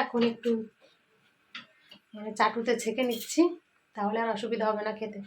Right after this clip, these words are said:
গ্যাস হবে না। শুনেছি পা রুটি ছেঁকে খেলে নাকি গ্যাসটা কম হয়, তো পা রুটি খুব একটা খাই না। আজকে এই যে মা আছে তো, তো তার জন্য একটু পা রুটি আজকে মাকে দেওয়া হবে চায়ের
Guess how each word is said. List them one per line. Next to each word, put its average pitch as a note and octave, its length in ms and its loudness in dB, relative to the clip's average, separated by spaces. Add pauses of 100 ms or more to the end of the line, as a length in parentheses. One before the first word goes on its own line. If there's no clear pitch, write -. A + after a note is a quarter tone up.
(480)
গ্যাস G#3 280 0
হবে G#3 180 4
না। G3 60 0 (680)
শুনেছি A#3 300 4 (120)
পা A3+ 80 10 (100)
রুটি A#3+ 240 6 (160)
ছেঁকে A#3+ 300 6
খেলে B3 240 8
নাকি A#3+ 240 0
গ্যাসটা A3 280 0 (100)
কম A3+ 140 2 (120)
হয়, A3+ 180 -2 (500)
তো D#4 60 8 (100)
পা C#4+ 140 12
রুটি D4 240 6
খুব C#4 160 8
একটা D4 240 4
খাই C4 220 8
না। A3+ 80 2 (840)
আজকে G#3 240 -8 (140)
এই A3+ 100 0
যে B3 60 4 (100)
মা A3+ 80 0 (140)
আছে B3+ 160 -2 (100)
তো, D4 80 8 (800)
তো A3 60 -6 (100)
তার A3 120 6 (100)
জন্য B3+ 140 4 (120)
একটু D4 140 0 (100)
পা G#3+ 160 8
রুটি A3 260 2
আজকে G3+ 180 -4 (100)
মাকে G3+ 300 0
দেওয়া G3 200 2
হবে A3 140 2 (100)
চায়ের G3 260 -4